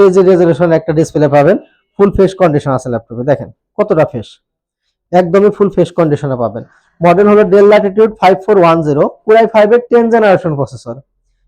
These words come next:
এতে এইট জিবি র্যাম আছে, দুইশো ছাপ্পান্ন জিবি এসএসডি, ফোর জিবি গ্রাফিক্স পাবেন। আজকের জন্য মাথা নষ্ট করে একটা ডিসকাউন্ট প্রাইস থাকবে মাত্র বত্রিশ হাজার টাকা। বত্রিশ হাজার টাকায় কিন্তু এই টেন জেনারেশনের ল্যাপটপটা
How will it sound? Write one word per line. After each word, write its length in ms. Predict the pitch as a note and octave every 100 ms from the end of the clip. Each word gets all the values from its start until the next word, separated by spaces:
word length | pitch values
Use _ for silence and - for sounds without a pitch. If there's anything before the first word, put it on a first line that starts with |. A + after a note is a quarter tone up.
| -
এতে 120 | E3+ G3+
এইট 100 | G3
জিবি 140 | A3 A3+
র্যাম 140 | A3 A3
আছে, 120 | A3+ B3
দুইশো 160 | A3 G3+ G3+
ছাপ্পান্ন 260 | G3 F#3+ F3
জিবি 140 | E3 D#3+
এসএসডি, 320 | - C3 A#2+ A#2
ফোর 140 | F3 F3+
জিবি 160 | F#3 F#3
গ্রাফিক্স 300 | E3+ F3 E3+ F#3+
পাবেন। 240 | F#3+ A3 A#3+ _ _ _ _
আজকের 400 | E3 G3 - A#3 G#3+
জন্য 140 | A3+ A3
মাথা 180 | G3+ G3+ G3+
নষ্ট 160 | G#3+ - A3
করে 100 | G#3
একটা 120 | - D#3+
ডিসকাউন্ট 400 | F#3+ - F3 F3+ F3
প্রাইস 200 | D#3 C#3+
থাকবে 220 | C3 A2+ A2+ _ _ -
মাত্র 220 | E3 E3+ G#3+ F3
বত্রিশ 360 | G#3 G#3+ G#3+ E3+
হাজার 180 | F3+ D3 A#2+
টাকা। 160 | G#2 G2 _ _ _ _ D#3
বত্রিশ 300 | F#3+ G#3+ G#3+
হাজার 180 | G#3+ G#3+
টাকায় 220 | G#3+ G#3+ G3+
কিন্তু 160 | G3 A3
এই 60 | G3 -
টেন 140 | G#3 G3+
জেনারেশনের 420 | G3+ G3 F#3+ F#3+ F3
ল্যাপটপটা 400 | E3+ F#3 -